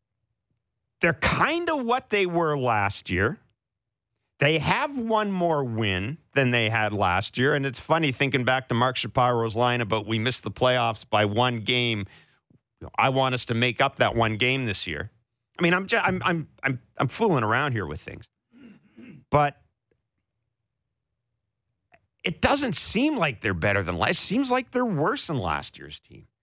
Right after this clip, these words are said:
There's just, I, I, it, it's, it's hard to explain. Maybe, I guess it's expectations, right? At no point going into last year,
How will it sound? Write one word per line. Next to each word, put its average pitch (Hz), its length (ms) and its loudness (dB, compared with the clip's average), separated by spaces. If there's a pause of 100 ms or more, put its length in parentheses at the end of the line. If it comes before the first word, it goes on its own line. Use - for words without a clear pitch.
There's 185 180 0
just, - 340 -2
I, 185 80 2
I, - 180 -4 (1300)
it, - 160 -10 (180)
it's, - 460 -2 (360)
it's 135 140 -4
hard 127 280 -2
to 262 60 -4
explain. 226 400 0
Maybe, 302 300 0
I 247 100 0
guess 440 200 -2
it's 320 160 -2
expectations, 123 840 0
right? 202 200 2
At 269 160 -2
no 208 280 0
point 240 360 0 (380)
going 185 260 2
into 151 140 0
last 135 460 0
year, 80 220 -2